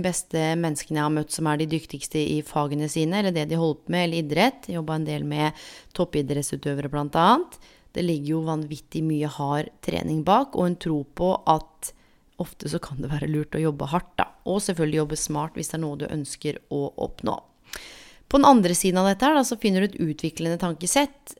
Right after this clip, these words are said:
ehm, og der handler det om at han tenker at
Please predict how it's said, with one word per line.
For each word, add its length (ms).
ehm, 640
og 160
der 160
handler 220
det 80
om 80
at 100
han 160
tenker 320
at 400